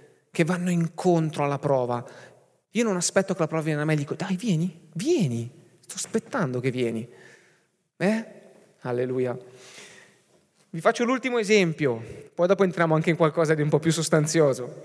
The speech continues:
Ehm, avete mai visto ne-, in televisione quando ci sono le manifestazioni notav, G otto, così, che ci sono i poliziotti che sono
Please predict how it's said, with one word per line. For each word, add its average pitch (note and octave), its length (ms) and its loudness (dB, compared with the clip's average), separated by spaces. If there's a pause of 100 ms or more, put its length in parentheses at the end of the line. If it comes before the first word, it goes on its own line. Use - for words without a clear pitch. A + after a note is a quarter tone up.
(480)
Ehm, D3 840 0 (180)
avete E4+ 260 4
mai E4 160 6
visto C#3+ 720 -2 (1040)
ne-, E3+ 320 -2
in F3+ 100 0
televisione F3+ 560 4
quando E3 240 0
ci D#3+ 100 -2
sono E3 520 4
le D#3+ 120 4
manifestazioni E3+ 720 0
notav, D#3 680 2
G D3 240 -4
otto, D#3 420 0
così, E3 240 0
che F3 100 -6
ci G#3 120 -2
sono D#3 360 2 (300)
i F#3 100 -2
poliziotti G3 960 2 (560)
che D#4 140 0
sono D3 640 2